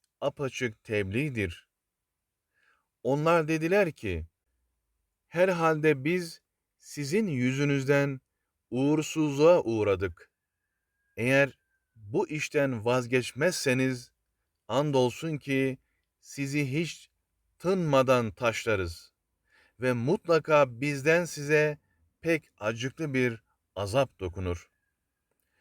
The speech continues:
Peygamberler de şöyle cevap verdiler. "Sizin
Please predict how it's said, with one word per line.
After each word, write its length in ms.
Peygamberler 920
de 280
şöyle 460
cevap 380
verdiler. 560
"Sizin 560